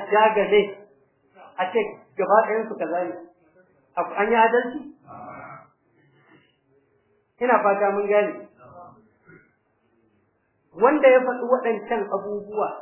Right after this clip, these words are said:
ina ma'anar ainihin kana iya jawo ayan nan da Allah tabaraka wa ta'ala yake cewa, "Innal ladhina yaftaruna 'ala Allahi al-kadhiba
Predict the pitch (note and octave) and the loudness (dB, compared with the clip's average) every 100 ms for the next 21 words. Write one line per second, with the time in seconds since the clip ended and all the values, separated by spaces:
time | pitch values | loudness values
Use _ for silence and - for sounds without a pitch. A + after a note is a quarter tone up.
0 | - _ _ - A3 A#3 C#4 C#4+ C#4 C4+ | -20 _ _ -2 4 8 8 8 4 2
1 | G#3+ G#3+ A3+ B3 B3 - - _ _ _ | 2 0 2 2 0 -6 -18 _ _ _
2 | - A#3+ B3 B3+ B3+ B3+ - - B3+ B3 | -2 0 0 -4 -6 -10 -16 -4 0 0
3 | B3 A#3+ G3+ A3 A3+ A3+ - A#3+ A#3+ A#3 | 2 0 2 2 4 2 2 4 4 2
4 | A3 A3+ A3 G#3 A#3+ A3+ G3+ G#3 A3 G#3+ | -2 -4 -4 -4 -2 -2 -2 -2 -2 -4
5 | G#3 G#3 G3+ G#3+ G#3+ G#3+ G3+ A3 G#3 G#3+ | -6 -6 -4 -4 -4 -6 -6 -4 0 0
6 | G#3+ - _ - A3+ A#3 A#3+ B3 A#3+ G#3 | -2 -14 _ -6 -4 -2 -2 0 -2 -2
7 | A#3 A3 G#3+ A#3 - G#3+ G#3+ G#3+ G#3 A3+ | -2 -2 -2 -4 -6 -6 -4 -6 -4 -4
8 | A3+ G3+ G#3 G#3+ G#3 - A#3 A#3 A#3 F3+ | -2 -4 -4 -4 -8 -10 -8 -8 -6 -8